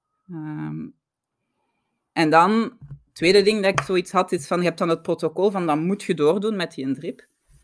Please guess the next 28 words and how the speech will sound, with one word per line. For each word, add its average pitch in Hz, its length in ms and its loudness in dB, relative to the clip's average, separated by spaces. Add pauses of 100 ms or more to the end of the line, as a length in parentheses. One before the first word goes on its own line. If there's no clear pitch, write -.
(720)
Maar 147 120 -6
de 143 100 -6
baby 170 260 0
was 214 180 2
oké, 254 560 0
ik - 160 -18
was 208 180 0
oké, 220 340 0
maar 196 160 -2
ik 185 120 -8
kon 190 160 -4
op 180 80 -6
een 175 60 -2
bepaald 170 360 0
moment 165 500 -10
de 151 60 -16
pijn 156 280 2
niet 233 100 -4
meer 240 120 -4
aan. 269 340 -4 (320)
Na 160 240 -8
vijf 139 220 -2
uur 143 160 -10
of 143 100 -18
zes 135 220 -6
uur 147 340 -10 (500)
drip. 202 260 -14 (1120)
Ehm, 147 840 2